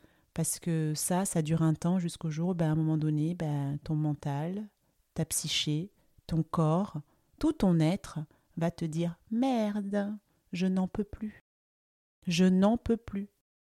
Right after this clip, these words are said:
Et là, euh, eh ben, il est déjà trop tard. Après, oui, on peut s'en relever. Oui, mais pourquoi en arriver là, en fait ? Pourquoi ne pas, quand on est encore debout,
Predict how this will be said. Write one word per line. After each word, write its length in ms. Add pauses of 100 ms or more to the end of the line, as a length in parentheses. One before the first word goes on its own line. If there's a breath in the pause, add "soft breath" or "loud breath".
Et 160
là, 420
euh, 120 (360)
eh 80
ben, 140
il 60
est 40
déjà 240
trop 200
tard. 500 (320)
Après, 400
oui, 240
on 80
peut 140
s'en 200
relever. 560 (160)
Oui, 260
mais 140
pourquoi 360
en 100
arriver 320
là, 180
en 60
fait ? 400 (460)
Pourquoi 380
ne 120
pas, 400 (580)
quand 280
on 100
est 60
encore 320
debout, 500